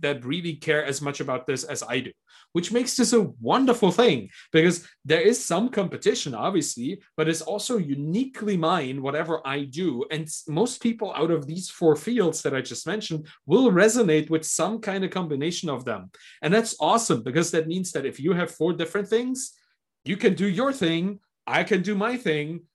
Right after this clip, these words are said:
I build my audience, you build yours. There might be some intersection, but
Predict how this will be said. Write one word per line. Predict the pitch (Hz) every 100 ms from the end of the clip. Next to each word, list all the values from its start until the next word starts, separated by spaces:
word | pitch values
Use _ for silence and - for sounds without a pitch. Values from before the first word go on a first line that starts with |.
| -
I | 120
build | 151 165
my | 151 190
audience, | 214 139 139 156 170 127
you | 139
build | 160 147
yours. | 165 202 175 -
There | 113
might | 156 170
be | 220
some | 220
intersection, | 214 202 196 247 - 175 160
but | 156 143